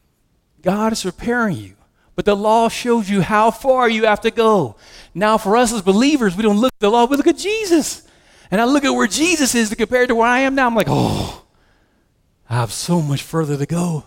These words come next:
And we do. And all our lives, we're gonna hopefully work and grind and pray and stay and fast so we last to give God glory. And through the process of sanctification,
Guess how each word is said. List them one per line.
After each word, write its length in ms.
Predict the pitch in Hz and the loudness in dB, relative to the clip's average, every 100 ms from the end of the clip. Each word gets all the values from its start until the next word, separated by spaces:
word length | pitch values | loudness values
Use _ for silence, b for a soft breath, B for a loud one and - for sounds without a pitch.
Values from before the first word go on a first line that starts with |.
| _ - | _ -10
And 160 | 196 | -6
we 120 | 208 | -4
do. 400 | 214 233 214 147 - b b b - | 0 0 0 -2 -8 b b b -4
And 120 | 190 | -2
all 380 | 214 226 254 233 | 0 2 4 4
our 220 | 226 233 | 4 4
lives, 600 | 214 220 208 170 135 - | 4 4 4 2 0 -2
we're 100 | - | -4
gonna 200 | - 226 | 0 0
hopefully 560 | 185 - 262 262 226 220 | 0 0 0 0 -4 -6
work 500 | 180 269 254 220 - b b b b | 0 2 2 0 -6 b b b b
and 160 | 208 214 | -6 -4
grind 520 | 220 247 226 196 180 B | 0 2 2 0 -6 B
and 200 | 214 240 | -2 -2
pray 480 | - 254 254 220 196 B B | 0 2 4 2 0 B B
and 160 | 226 226 | -2 -2
stay 500 | - 262 247 202 170 B | 0 0 2 0 -2 B
and 200 | 226 220 | -2 -2
fast 600 | - 269 254 214 - - | 0 0 2 0 -4 -6
so 120 | - | -2
we 140 | 254 233 | 0 0
last 680 | 247 285 254 196 - - - | 2 2 2 -2 -8 -14 -4
to 120 | 247 | -4
give 520 | - 285 294 320 - b b - | 0 2 4 2 -2 b b -2
God 420 | 247 240 240 226 b _ | 0 2 2 0 b _
glory. 560 | 208 233 226 196 151 131 B - | 0 2 4 2 -2 -8 B -6
And 140 | 202 | -4
through 120 | - | -2
the 120 | 262 220 | -2 -2
process 600 | - 269 294 - 240 214 | -2 0 2 0 0 -2
of 100 | 190 | -2
sanctification, 920 | 240 233 226 226 - 269 269 208 | -2 -2 -2 -4 -2 -2 -2 -4